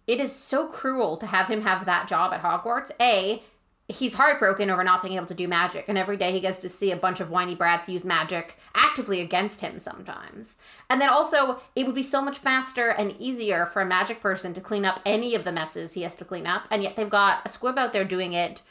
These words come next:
without magic? Like, I don't know how,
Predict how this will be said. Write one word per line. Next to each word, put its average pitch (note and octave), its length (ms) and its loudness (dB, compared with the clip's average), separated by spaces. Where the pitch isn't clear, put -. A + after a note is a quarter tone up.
without A3 340 0
magic? C#4 500 0
Like, - 220 2
I - 60 4
don't - 200 0
know B3 400 2
how, A3 1040 4